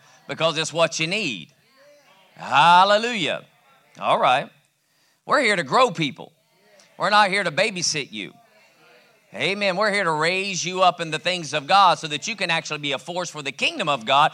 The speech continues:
right here in your community. Amen. So we gotta walk in a manner worthy of the calling with which you have been called. So you all have a call. It says, "With all humility and gentleness, with patience, showing tolerance to one another in love."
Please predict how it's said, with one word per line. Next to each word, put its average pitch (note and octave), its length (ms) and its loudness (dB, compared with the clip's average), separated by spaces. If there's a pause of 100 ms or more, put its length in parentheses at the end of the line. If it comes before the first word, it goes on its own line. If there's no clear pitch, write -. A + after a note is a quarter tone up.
(140)
right D#4 260 6
here D4 160 4
in C4+ 120 2
your C4 180 4
community. A3 680 -2 (1400)
Amen. D#3+ 520 -4 (720)
So G#3 180 4
we G#3+ 140 0
gotta A3 240 4
walk G#3+ 240 4
in F#3 80 -2
a E3+ 40 -2
manner E3+ 240 -2
worthy D3+ 460 -2
of E3+ 180 2
the D3+ 120 -4
calling F#3+ 500 0
with D#3 140 -6
which E3+ 300 -6
you F#3 100 -12
have D#3+ 240 -4
been D#3 180 -6
called. C#3+ 380 0 (240)
So F#3+ 140 -8
you F3+ 200 0
all G#3+ 240 6
have F#3 240 0
a D#3 60 -2
call. C3+ 500 -2 (720)
It - 440 -20
says, G#3+ 200 -2
"With A3 100 -2
all A#3 140 8
humility F3 580 -2
and C#3+ 140 -6
gentleness, D3 480 -4
with B2+ 140 -10
patience, D3+ 420 -4
showing C3 300 -4
tolerance C3+ 460 0
to C3 80 -12
one C3+ 180 -4
another C3 360 -2
in C3+ 140 -4
love." G#2 320 -2